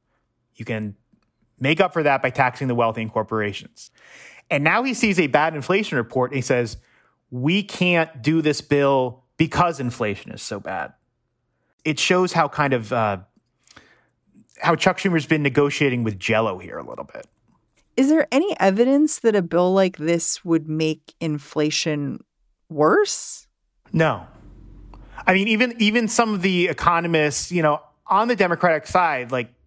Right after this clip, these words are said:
Speaker 1: um, Larry Summers, former Obama economics advisor, Clinton Treasury Secretary, kind of despised by <laughs> a lot of people on the left.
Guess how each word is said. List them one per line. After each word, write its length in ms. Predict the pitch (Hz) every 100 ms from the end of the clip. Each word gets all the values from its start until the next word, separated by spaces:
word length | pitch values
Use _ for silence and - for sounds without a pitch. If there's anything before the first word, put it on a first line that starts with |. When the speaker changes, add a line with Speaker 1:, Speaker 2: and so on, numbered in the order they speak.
| -
Speaker 1:
um, 520 | 131 120 110 107 107 _
Larry 360 | 147 156 160 151
Summers, 680 | - 156 156 156 151 - - _ _ _ _ _ _ _ _
former 680 | _ 151 156 151 147 143 135 151
Obama 420 | 131 156 175 165
economics 420 | 160 160 156 147
advisor, 400 | 147 143 143 143
Clinton 300 | - 170 151
Treasury 380 | 156 143 143 135
Secretary, 920 | 143 - 131 139 131 135 135 131 -
kind 180 | - 156
of 80 | -
despised 520 | 135 - 147 156 160
by 100 | 160
<laughs> 100 | -
a 40 |
lot 120 | 175 -
of 80 | -
people 240 | 165 143
on 80 | 143
the 80 | 123
left. 400 | 127 127 -